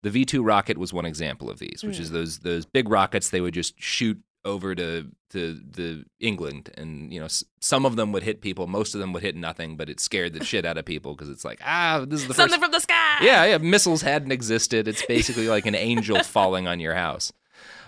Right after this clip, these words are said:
Speaker 1: Um, so yeah, uh,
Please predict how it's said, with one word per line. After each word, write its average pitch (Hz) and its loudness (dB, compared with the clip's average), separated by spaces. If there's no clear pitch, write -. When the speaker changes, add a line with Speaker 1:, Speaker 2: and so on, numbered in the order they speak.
Speaker 1:
Um, 98 4
so - 2
yeah, 160 6
uh, 113 6